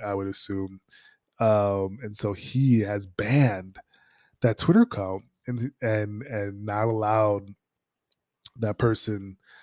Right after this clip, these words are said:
um, to have that account anymore. So, um,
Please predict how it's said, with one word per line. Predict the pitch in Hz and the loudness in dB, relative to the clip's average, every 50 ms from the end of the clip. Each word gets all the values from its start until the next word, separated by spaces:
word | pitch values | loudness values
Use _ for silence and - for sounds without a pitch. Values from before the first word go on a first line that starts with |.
| _ _ _ _ _ - | _ _ _ _ _ -4
um, | 107 107 101 101 101 101 101 101 | -2 -2 -2 -2 -4 -4 -6 -6
to | - - 110 | -6 -6 -4
have | 98 98 104 107 | -4 -4 -6 -4
that | 98 101 95 | -4 -6 -8
account | 95 - - 123 151 180 | -8 -8 -4 -4 -2 -2
anymore. | 135 98 87 90 90 90 95 98 | -2 -4 -6 -10 -16 -18 -16 -12
So, | 95 - - 107 98 92 90 90 87 87 - _ _ _ _ _ _ _ _ - | -8 -6 -4 -4 -4 -4 -6 -8 -8 -10 -14 _ _ _ _ _ _ _ _ -8
um, | - 101 98 98 98 98 98 110 - | -6 -4 -2 -2 -2 -4 -4 -6 -10